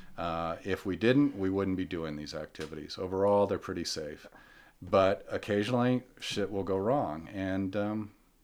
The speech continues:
you know, the price is very, very high.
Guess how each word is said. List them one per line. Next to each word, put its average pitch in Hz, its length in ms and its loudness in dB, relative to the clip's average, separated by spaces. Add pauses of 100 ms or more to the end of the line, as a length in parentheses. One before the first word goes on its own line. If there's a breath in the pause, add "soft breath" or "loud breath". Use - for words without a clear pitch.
(460)
you 98 120 -2
know, 98 160 0
the 101 100 -8
price 101 380 0
is 92 120 -6
very, 87 460 -4
very 82 260 -4
high. 78 320 -10